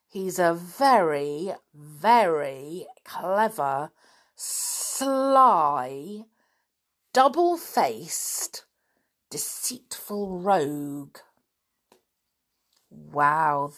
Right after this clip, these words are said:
that's how he's been doing it. Whoa. Had you guessed, though? I'd kind of guessed that maybe it wasn't him in bed, but I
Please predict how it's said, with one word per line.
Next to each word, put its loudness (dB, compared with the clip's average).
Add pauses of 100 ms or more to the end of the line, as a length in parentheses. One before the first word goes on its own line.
that's 0
how -6
he's -14
been -16
doing -14
it. -14 (1600)
Whoa. 6 (480)
Had -10
you -14
guessed, -8
though? -6 (420)
I'd -8
kind -6
of -2
guessed -8
that -12
maybe -8
it -8
wasn't -10
him -12
in -12
bed, -8 (480)
but 0 (140)
I -14